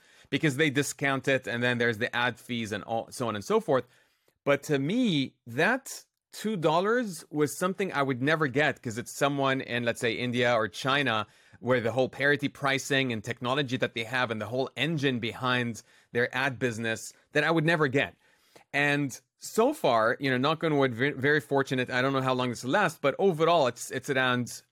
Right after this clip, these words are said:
you know, five figures a month total from, from between the books and, and the, the courses, which I'm like, "Well, do I wanna let that go and then have to deal with the headache of, of doing that? Or should I just double down on it?" Right?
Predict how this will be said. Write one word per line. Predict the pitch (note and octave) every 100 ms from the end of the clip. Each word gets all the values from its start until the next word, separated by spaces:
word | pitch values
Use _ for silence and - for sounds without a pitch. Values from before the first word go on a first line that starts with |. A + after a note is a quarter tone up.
| -
you | C3+
know, | A#2
five | - D#3 D3+
figures | - D3 C3+ A#2+
a |
month | A#2+ C#3+ C3+ B2 - -
total | D#3 D3+ B2 G#2
from, | - A#2+ A#2 G2+
from | - A#2+
between | G2+ D3 C3+
the | A2
books | C3 C3 - -
and, | B2 A#2 A2 -
and | A2+ A2+
the, | A2 -
the | A2+
courses, | - A#3+ B3 E3+ C3+ B2 _ _ _
which | - D#3
I'm | E3+
like, | D#3 D3+
"Well, | D#3 D3 C#3+ C3 _ _ _ _ _
do | D3 D3
I | F3
wanna | G3+ G3 F3
let | C#3+ D3 -
that | D#3 B2+
go | C3+ C#3 D3+
and | C3+
then | B2+ B2
have | B2 C3
to | C#3+
deal | B2 B2 C3
with | A#2+
the | A2+
headache | - A#2+ C3+ D#3+ - - - C3
of, | C3 B2
of | - A2+
doing | D3 E3
that? | E3+ F3+
Or | C#3
should | B2 C3+
I | C3+
just | A#2+ B2+ -
double | B2 A2+
down | G2 A2 G2+
on | F2 D#2
it?" | -
Right? | A2 C3